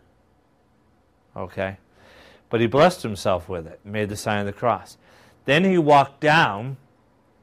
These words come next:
We did noonday prayer together. We walked down. Before he got into the pew, he genuflected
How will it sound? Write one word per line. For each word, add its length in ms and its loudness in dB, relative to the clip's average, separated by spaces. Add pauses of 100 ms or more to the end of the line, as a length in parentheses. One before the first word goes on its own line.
(220)
We 160 -2
did 220 0
noonday 400 -2
prayer 340 4
together. 480 -8 (460)
We 220 -2
walked 320 2
down. 460 0 (380)
Before 400 4
he 120 2
got 240 4
into 260 -4
the 140 -2
pew, 560 0 (720)
he 180 -4
genuflected 920 -2